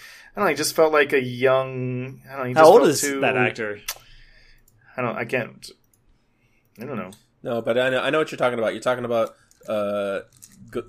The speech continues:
Speaker 3: he who, he who holds the gold makes the rules, Jafar. The,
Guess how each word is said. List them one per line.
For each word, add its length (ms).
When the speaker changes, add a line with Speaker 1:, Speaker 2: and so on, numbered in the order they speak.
Speaker 3:
he 260
who, 220
he 220
who 140
holds 240
the 100
gold 240
makes 220
the 100
rules, 280
Jafar. 560
The, 280